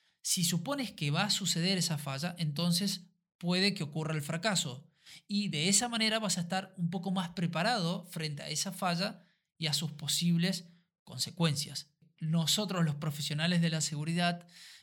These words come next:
vemos a esas señales como un tipo de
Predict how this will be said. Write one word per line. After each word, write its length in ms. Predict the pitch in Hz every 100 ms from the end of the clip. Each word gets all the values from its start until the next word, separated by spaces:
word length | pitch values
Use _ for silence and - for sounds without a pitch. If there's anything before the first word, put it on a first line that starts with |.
| -
vemos 580 | 147 180 190 175 - -
a 160 | 135 160
esas 240 | 175 196
señales 640 | 180 175 196 185 202 202 - - _ -
como 320 | 156 156 151
un 260 | 202 202 -
tipo 320 | 196 208 190
de 480 | 175 196 202 -